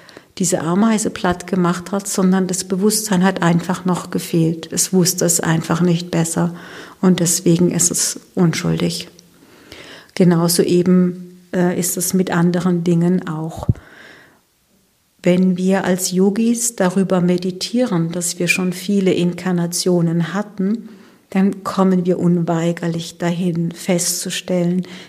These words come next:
ja, ich habe Leben geführt, in die, die vorbildlich waren, und ich habe Leben geführt, die alles andere als vorbildlich waren, weil sie eine Täterschaft impliziert haben. Sprich, ich habe mich zur Täterin gemacht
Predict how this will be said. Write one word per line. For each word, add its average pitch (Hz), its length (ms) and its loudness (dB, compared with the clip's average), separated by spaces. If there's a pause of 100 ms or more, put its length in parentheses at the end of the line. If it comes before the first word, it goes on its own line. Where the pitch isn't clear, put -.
(120)
ja, 190 240 4
ich 170 160 -4
habe 175 240 0
Leben 175 500 2
geführt, 208 540 0 (400)
in 190 200 2
die, - 200 -8
die 180 300 2
vorbildlich 185 840 2
waren, 220 360 -4 (560)
und 180 160 0
ich 175 140 -4
habe 175 240 2
Leben 180 440 0
geführt, 170 720 -4 (400)
die 175 380 -2
alles 165 320 -4
andere 196 380 4
als - 240 -2
vorbildlich 175 800 -2
waren, 190 460 -6 (200)
weil 180 320 2
sie 170 580 0
eine 170 180 -2
Täterschaft 170 800 -4
impliziert 170 720 -6
haben. 175 380 -4
Sprich, - 540 -6 (400)
ich 202 240 2
habe 190 280 2
mich 170 460 -2
zur 175 260 -4
Täterin 175 800 0
gemacht 175 580 -4